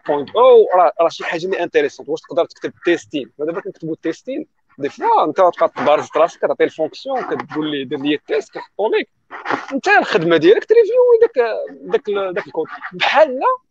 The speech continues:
انت هو السينيور وجبتي شي جينيور ولا جبتي شي ستاجير، سي لا ميم شوز. كتقول لي: "كتب لي هذا الشيء"، واش كتعني ان هذاك السيد راه ما نافعش وانت راك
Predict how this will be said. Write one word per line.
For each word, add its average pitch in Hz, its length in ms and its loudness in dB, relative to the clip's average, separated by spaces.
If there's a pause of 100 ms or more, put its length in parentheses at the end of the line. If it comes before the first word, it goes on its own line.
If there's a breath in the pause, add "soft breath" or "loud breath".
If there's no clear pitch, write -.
(280)
انت 180 160 0
هو 226 200 4
السينيور 226 640 0
وجبتي 175 300 -8
شي 185 120 -12
جينيور 190 480 0
ولا 160 120 0
جبتي 139 240 -8
شي 151 120 -16
ستاجير، 175 580 -2
سي - 120 -8
لا 539 120 -2
ميم 508 80 -4
شوز. 170 260 -10 (220)
كتقول 160 200 -10
لي: 226 80 -6
"كتب 196 260 -6
لي 185 200 2
هذا 156 80 4
الشيء"، - 280 -8 (220)
واش - 100 -20
كتعني 139 380 -8
ان 160 160 -4
هذاك 151 240 -2
السيد 143 280 -8
راه 139 100 0
ما 143 120 -6
نافعش 139 400 -8
وانت 131 160 -8
راك 143 260 -2